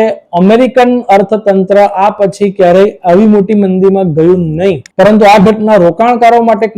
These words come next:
મોટો પાઠ બની રહી. અને આના પરથી આપણે પણ એક જ પાઠ શીખવાનો છે કે શેર બજારમાં ઉતાર ચઢાવ આવતા જ રહે છે, પણ હિંમત અને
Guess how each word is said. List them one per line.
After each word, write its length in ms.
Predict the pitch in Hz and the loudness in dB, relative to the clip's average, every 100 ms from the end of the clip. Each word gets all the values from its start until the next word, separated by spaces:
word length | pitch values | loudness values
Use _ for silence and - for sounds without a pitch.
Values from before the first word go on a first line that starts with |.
| 185 | -2
મોટો 260 | 180 202 202 | 0 -2 -2
પાઠ 260 | 175 175 180 | 0 -2 -4
બની 180 | 165 156 | -6 -6
રહી. 140 | 131 - - | -10 -14 -8
અને 120 | 160 202 | -2 0
આના 180 | 196 220 | 2 2
પરથી 240 | 233 226 214 | 2 2 2
આપણે 300 | 202 226 240 233 | 2 0 0 0
પણ 180 | 247 240 202 | -2 0 0
એક 180 | 190 226 | 0 -2
જ 60 | - | 0
પાઠ 240 | 202 190 - | 0 0 -2
શીખવાનો 480 | 165 165 170 165 | -8 -6 -6 -6
છે 160 | 151 190 226 - | -8 -10 -12 -8
કે 140 | 185 | -4
શેર 180 | 190 220 240 | 0 2 2
બજારમાં 680 | 226 233 233 226 226 226 202 | 2 2 2 0 -2 -2 -4
ઉતાર 260 | 175 202 202 196 | -2 2 2 2
ચઢાવ 300 | 180 185 190 185 - | 0 2 0 -2 -2
આવતા 300 | 165 165 196 | -2 0 0
જ 160 | 185 180 | 2 2
રહે 100 | 180 175 | 2 2
છે, 140 | 190 214 _ _ _ _ _ | -2 -4 _ _ _ _ _
પણ 160 | 185 170 - | -4 -4 0
હિંમત 480 | 160 175 202 208 - _ - | 2 2 2 0 -4 _ -10
અને 160 | 170 | -2